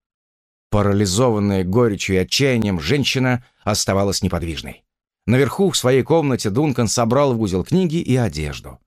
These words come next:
когда он спустился в маленькой прихожей, его ждали отец и собака. Хрипло откашлявшись, Длинный Том пошарил в кармане жилета. «Я хочу, чтобы ты кое-что взял, сынок.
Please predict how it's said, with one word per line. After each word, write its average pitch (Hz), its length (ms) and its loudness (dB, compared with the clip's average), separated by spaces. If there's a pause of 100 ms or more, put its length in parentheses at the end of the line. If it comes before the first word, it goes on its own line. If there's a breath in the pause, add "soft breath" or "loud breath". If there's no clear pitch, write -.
(280)
когда 110 300 0
он 113 240 0
спустился 131 720 -2 (180 soft breath)
в 90 100 -2
маленькой 165 500 2
прихожей, 110 420 -2
его 92 140 0
ждали 95 280 0
отец 85 340 -4
и 82 40 -8
собака. 69 540 -6 (680)
Хрипло 120 500 0
откашлявшись, - 1000 -4 (240 soft breath)
Длинный 127 460 2
Том 156 240 0
пошарил 143 480 0
в - 80 -12
кармане 98 380 0
жилета. 78 500 -4 (640)
«Я 123 260 0
хочу, 143 520 -2 (440)
чтобы 139 360 0
ты 240 160 0
кое-что 175 540 0
взял, 160 340 0
сынок. - 600 -2